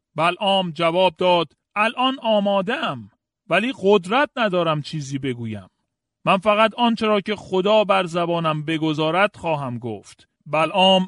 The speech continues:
همراه پادشاه به قریه حسوت رفت. در آنجا بالاق پادشاه گاو و گوسفند قربانی کرد و از گوشت آنها به بلعام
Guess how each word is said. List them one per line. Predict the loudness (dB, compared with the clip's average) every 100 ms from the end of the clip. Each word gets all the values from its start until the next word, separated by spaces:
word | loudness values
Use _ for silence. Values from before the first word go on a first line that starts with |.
| -4
همراه | -4 0 4 6 6 2
پادشاه | 0 0 0 0 2 6 6 6 2
به | -2
قریه | 2 2 2 -2 0 0
حسوت | 0 -2 -4 -2 -2 -2 -4
رفت. | -6 -6 -12 -20 _ _ _ _ -6
در | -2
آنجا | -2 2 4 4 0
بالاق | -2 0 0 2 2 0
پادشاه | -8 -6 -6 -8 -4 -2 0 -2 _ _ 0
گاو | 6 8 6 4 -4 -6 -2
و | -2
گوسفند | -2 -4 -6 -2 -2 0
قربانی | -2 -2 0 -2 -2 -2
کرد | 2 2 2 _ _ _ -2
و |
از | 0 0 -2
گوشت | -4 -2 -2 -2
آنها | 0 0 -2 0 2 2 0 -4 _
به | -2 0
بلعام | 2 2 0 -2 0 0 -2